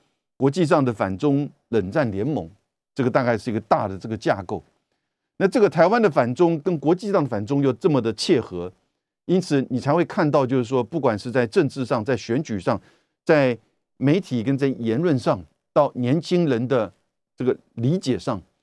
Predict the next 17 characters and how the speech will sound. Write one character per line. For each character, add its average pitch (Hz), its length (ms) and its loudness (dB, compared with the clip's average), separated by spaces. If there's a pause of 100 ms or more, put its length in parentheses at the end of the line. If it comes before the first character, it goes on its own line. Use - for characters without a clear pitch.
(540)
大 165 100 4
概 135 100 2
都 139 140 0
是 131 140 -4 (100)
认 117 140 0
为 101 100 -2
说， 117 320 -2
我 107 100 -2
们 143 140 2
已 120 60 0
经 135 240 0
是 127 320 -2
美 98 180 -6
国 107 240 -2
的 127 140 0
阵 117 320 0
营， 90 200 -8